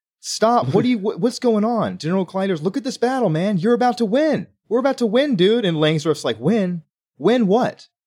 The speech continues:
What are you talking about? What are you talking about, win?" He's like, "What, did,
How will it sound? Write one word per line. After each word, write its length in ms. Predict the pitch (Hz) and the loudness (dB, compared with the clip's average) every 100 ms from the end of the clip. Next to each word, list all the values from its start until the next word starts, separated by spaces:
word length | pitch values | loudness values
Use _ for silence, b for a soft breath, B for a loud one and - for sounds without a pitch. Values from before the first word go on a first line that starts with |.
| _ - | _ -2
What 80 | |
are 20 | 233 | -2
you 60 | |
talking 320 | 226 240 262 | 0 0 0
about? 300 | 165 92 - _ _ _ | -2 -4 -10 _ _ _
What 60 | - | -12
are 0 | |
you 60 | |
talking 220 | - 247 208 | -4 0 0
about, 140 | 135 | 2
win?" 380 | 190 196 - - _ _ _ | 0 0 -2 -12 _ _ _
He's 220 | - 170 | -4 0
like, 180 | 196 165 | 0 2
"What, 140 | 190 180 | 2 0
did, 280 | 156 127 | -2 -6